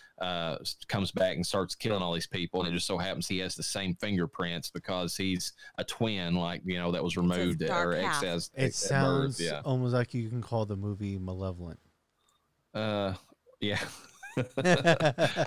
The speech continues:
Speaker 1: Or Basket Case, yeah.
Speaker 3: Yeah.
Speaker 1: E-, whatever you wanna call it. <laughs> Um, I didn't realize that she was also in The Birds too, Land's End, which I've never seen that, but I've heard as far as, like, just, you know, follow-ups to movies go, that's not bad.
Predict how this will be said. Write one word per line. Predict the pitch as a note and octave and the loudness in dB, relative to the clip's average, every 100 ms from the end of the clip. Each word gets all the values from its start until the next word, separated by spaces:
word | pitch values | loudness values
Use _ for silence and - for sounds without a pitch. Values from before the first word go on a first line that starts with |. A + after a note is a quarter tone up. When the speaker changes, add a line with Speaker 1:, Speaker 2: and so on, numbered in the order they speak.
| - - - - | -2 -18 -14 0
Speaker 1:
Or | A#2 | 4
Basket | G#2 A#2+ A#2+ - - | 4 4 0 -2 -2
Case, | - G2 F#2+ G2 | 0 0 0 0
yeah. | G#2+ G2+ G#2+ G#2+ F#2 | 0 2 4 2 2
Speaker 3:
Yeah. | |
Speaker 1:
E-, | A2 A2 | 0 2
whatever | G#2+ A#2+ B2 | 2 2 4
you | A2+ | 4
wanna | A2+ G#2+ | 4 2
call | - G#2+ F#2 E2+ | 0 2 2 0
it. | - _ _ - - _ - | -4 _ _ -20 -20 _ -6
<laughs> | - - - _ _ _ _ - - - - - | -6 -8 -18 _ _ _ _ -20 -18 -20 -12 -2
Um, | A#2 A2+ - | 0 2 0
I | - F3 | 0 0
didn't | A3+ | 2
realize | F#3+ D3 B2 | 2 2 2
that | B2 B2+ A#2 | 2 0 0
she | A2 | 2
was | D3+ | 4
also | C3+ B2+ A2+ | 2 2 0
in | G#2 | 0
The | |
Birds | F2+ G#2 G2+ - | 2 2 2 -2
too, | - G#2 F#2+ F2+ | -2 2 4 4
Land's | F#2+ G2 F#2 F2 | 2 0 0 0
End, | F#2 E2+ E2+ | 0 0 0
which | E2+ E2+ F#2+ | 0 -2 -2
I've | F#2 | -2
never | F#2 E2+ | -2 -2
seen | - F#2+ | -2 0
that, | E2+ E2+ E2+ | 0 0 -2
but | |
I've | F2 E2+ | -2 -2
heard | - G2+ F#2 | 0 0 2
as | E2+ F2 | 0 -2
far | G2+ F#2+ | 0 0
as, | F#2 F2 | 0 0
like, | F2 E2+ | -2 -2
just, | F2+ F2 - | -2 -2 -2
you | F#2+ | -2
know, | F2+ E2+ D#2+ - | 0 0 -2 -2
follow-ups | F2+ F2+ F2+ - | 0 2 0 -2
to | - | 0
movies | F2+ F#2 E2+ - | 2 4 2 0
go, | - E2+ | -2 -2
that's | E2 F2 | -2 -4
not | F#2+ F2+ F2 | -2 -2 -2
bad. | F2 F2+ D#2 D2+ | -2 -2 -2 -4